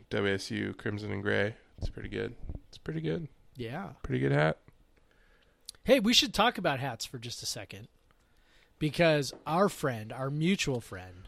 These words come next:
Speaker 1: Well, yeah, that's what I was obviously getting into
Speaker 2: Yeah.
Speaker 1: with
Speaker 2: Dave
Speaker 1: my new
Speaker 2: Clark.
Speaker 1: hat. Yep.
Speaker 2: Dave Clark with the, uh,
Speaker 1: Who wants to be on the podcast, Jeff? Let him be
Speaker 2: I
Speaker 1: on the
Speaker 2: know.
Speaker 1: podcast.
Speaker 2: We need to do that.
Speaker 1: We should have had him on this episode. I don't think we had anything to talk about.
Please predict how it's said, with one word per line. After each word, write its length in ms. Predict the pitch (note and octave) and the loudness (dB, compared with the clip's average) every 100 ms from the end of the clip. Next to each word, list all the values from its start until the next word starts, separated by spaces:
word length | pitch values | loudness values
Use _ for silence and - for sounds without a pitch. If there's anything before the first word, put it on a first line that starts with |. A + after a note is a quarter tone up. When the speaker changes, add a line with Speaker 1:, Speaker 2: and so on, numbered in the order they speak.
| - | 0
Speaker 1:
Well, 340 | B2+ A#2 A2+ - | 8 10 10 10
yeah, 240 | A2+ G2+ | 10 10
that's 240 | G#2 G#2 A#2+ | 10 6 6
what 100 | G2+ | 8
I 80 | |
was 380 | F#2+ F#2 - - - - | 8 6 0 -4 -8 2
obviously 600 | A2 G#2 G#2 A2 G2+ G2 - | 6 8 6 4 2 0 -4
getting 300 | - G#2 G2+ | 0 2 4
into 400 | G#2+ C3+ - G2 | 2 0 0 0
Speaker 2:
Yeah. 200 | C#3 D3 - - | 0 -2 -8 -10
Speaker 1:
with 160 | A2 A2 | -2 4
Speaker 2:
Dave 120 | E3+ | 8
Speaker 1:
my 100 | G2+ | 8
new 160 | G2+ G2+ | 8 8
Speaker 2:
Clark. 120 | G#2+ | 8
Speaker 1:
hat. 240 | G2+ A2+ - - - - - - | 6 4 -2 -20 -20 -20 -14 -2
Yep. 220 | G#2+ C3 - - _ _ - | 0 0 -8 -20 _ _ -8
Speaker 2:
Dave 220 | B2+ B2+ | -8 -6
Clark 420 | - A#2 D3+ - | -8 -8 -8 -6
with 180 | B2 - | -6 -4
the, 300 | B2 B2 B2+ | -4 -2 -2
uh, 180 | B2+ B2 | -4 2
Speaker 1:
Who 80 | B2 | 8
wants 280 | B2 C#3+ - | 10 10 6
to 60 | D3 | 8
be 100 | D3 | 8
on 100 | C3 | 10
the 80 | |
podcast, 580 | - A#2 C#3 C3 G2 - | 12 12 12 8 4 4
Jeff? 280 | - G2 - | 6 6 6
Let 120 | A#2+ A#2 | 4 4
him 100 | C3 | 6
be 120 | C3 | 4
Speaker 2:
I 40 | |
Speaker 1:
on 60 | C3+ | 6
the 60 | |
Speaker 2:
know. 100 | B3 | 6
Speaker 1:
podcast. 560 | B3 D3+ - G#2+ - B2+ | 6 4 -4 -12 -14 -4
Speaker 2:
We 100 | D3+ | -2
need 180 | A#3 F3 | 0 -2
to 60 | G#2 | -6
do 260 | G2 F2+ | -10 -12
that. 300 | - E2+ F2+ - - | -12 -10 -10 -10 -12
Speaker 1:
We 260 | - - - | -4 0 0
should 140 | D3+ | 0
have 100 | C#3+ | 2
had 120 | C#3 B2+ | 4 4
him 80 | |
on 140 | A2 G2+ | 4 0
this 220 | B2 - | -2 -2
episode. 440 | F#2+ G2+ G2+ G2 | -6 -6 -6 -6
I 40 | A2 | -6
don't 140 | A2+ | -6
think 100 | A2 | -6
we 60 | G#2+ | -6
had 100 | G#2 | -6
anything 380 | G#2 G#2 A2 G#2 | -6 -8 -10 -8
to 100 | A2 | -8
talk 100 | A2+ | -8
about. 280 | G#2+ F#2+ | -10 -14